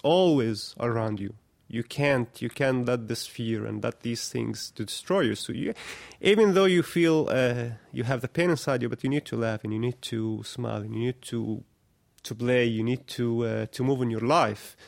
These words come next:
For example, early in, in, uh, in life, we learn to not show our feel to the occupiers. And there's a very, very strong,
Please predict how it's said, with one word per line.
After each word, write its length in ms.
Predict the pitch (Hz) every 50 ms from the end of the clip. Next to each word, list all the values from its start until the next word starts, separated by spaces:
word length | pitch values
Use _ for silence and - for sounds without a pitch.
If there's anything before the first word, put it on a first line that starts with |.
| - - - - - - - - _ _ _ _ -
For 180 | - - 160 147
example, 440 | 131 131 156 165 175 170 156 151 -
early 360 | - 156 180 180 175 170 147
in, 300 | 151 151 151 147 147 143
in, 380 | - - 139 139 135 135 135 127
uh, 380 | 127 123 120 117 113 113 117 110 - - _ _ _ _ _ _ _ _ _ _ _ _ _ _ _ _
in 200 | - 123 127 131
life, 360 | 135 143 151 147 139 127 - -
we 120 | 135 127
learn 300 | 127 135 135 131 131 110
to 100 | - 131
not 180 | 127 139 139 -
show 600 | - - - 135 127 123 120 117 117 110 110 - _ _ - -
our 160 | 117 117 117
feel 520 | - - - - 123 117 110 107 104 104 - _ -
to 100 | - 113
the 120 | 113 113
occupiers. 640 | 113 - - 107 - 113 107 - - - - - - - _ _ _ _ _ _ _ _ _ _ _ _ _ _ _ _ _ _ _ _ _ _ _ _ _
And 300 | - 120 117 117 117 120
there's 400 | 117 123 123 123 117 107 107 -
a 380 | 123 120 117 117 113 113 113 - _ _ - -
very, 600 | 110 104 107 104 107 143 165 170 156 135 123 120
very 420 | 107 120 135 139 131 123 120 -
strong, 460 | - - - - 131 127 123 117 110